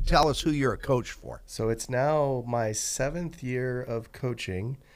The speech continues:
Speaker 2: which, uh, for those of you listening that are not in the real estate business, that just means that I, I get to talk to realtors across the country that run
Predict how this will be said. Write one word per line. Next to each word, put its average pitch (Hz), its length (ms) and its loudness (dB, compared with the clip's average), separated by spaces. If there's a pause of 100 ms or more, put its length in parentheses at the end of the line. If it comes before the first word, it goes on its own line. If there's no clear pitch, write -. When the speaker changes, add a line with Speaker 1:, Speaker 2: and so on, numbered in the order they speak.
(240)
Speaker 2:
which, 113 420 -2
uh, 101 240 0
for 107 280 -6
those 113 220 -2
of 107 80 -8
you 113 80 -2
listening 110 540 -4
that 104 160 -4
are 98 80 -4
not 135 260 6
in 107 80 0
the 101 80 0
real 101 160 -2
estate 98 300 -4
business, 101 400 -4
that 110 120 -4
just 107 280 -6
means 107 300 -4
that 95 200 -2 (480)
I, 104 320 -2
I 107 100 -2
get 110 200 -4
to 104 80 -6
talk 107 340 -2
to 101 340 -4
realtors 117 460 -4
across 110 380 -4
the 107 100 -6
country 107 520 -6
that 101 280 -4 (320)
run 113 540 -2